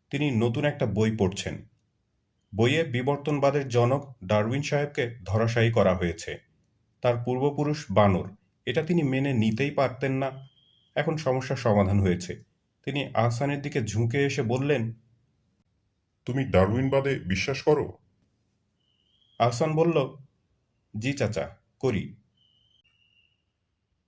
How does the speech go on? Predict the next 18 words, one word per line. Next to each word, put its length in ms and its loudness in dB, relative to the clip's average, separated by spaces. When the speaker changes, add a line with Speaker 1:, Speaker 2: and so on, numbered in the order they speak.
Speaker 2:
"তোমার 220 0
বিশ্বাস 440 0
তুমি 180 -2
এখন 440 0
যে 180 0
কোনো 200 -2
একটা 380 -2
ভালো 360 2
ডাস্টবিনে 720 0
দেখে 260 -2
ফেলে 260 2
আসতে 200 -2
পারো?" 260 -8
Speaker 1:
আহসান 340 0
বলল, 380 -2
"জি 180 0
আচ্ছা, 440 -4
করি।" 340 -2